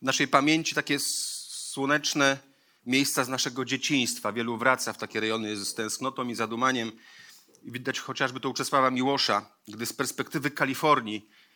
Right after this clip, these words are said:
podziwia wiekowe konary tamtejszych drzew, ciągle snuje odniesienia do swojego dzieciństwa i pisze: "Tak, ale to nie to,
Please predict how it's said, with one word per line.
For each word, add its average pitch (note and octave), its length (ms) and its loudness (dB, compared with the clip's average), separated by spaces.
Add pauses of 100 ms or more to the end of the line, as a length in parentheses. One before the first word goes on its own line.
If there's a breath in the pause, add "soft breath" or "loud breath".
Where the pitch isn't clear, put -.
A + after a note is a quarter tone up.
(420 soft breath)
podziwia C3 680 4
wiekowe B2+ 440 -2
konary C3 460 2
tamtejszych B2+ 600 -2
drzew, B2+ 420 4
ciągle E3+ 380 0
snuje F3+ 320 0
odniesienia D#3 460 -2
do D#3 100 -4
swojego E3 360 0
dzieciństwa D#3 580 -2
i D3 60 0
pisze: E3 440 2 (320 soft breath)
"Tak, - 560 4 (480 loud breath)
ale D#3+ 180 2
to - 260 -6
nie C#3+ 140 0
to, B2+ 520 2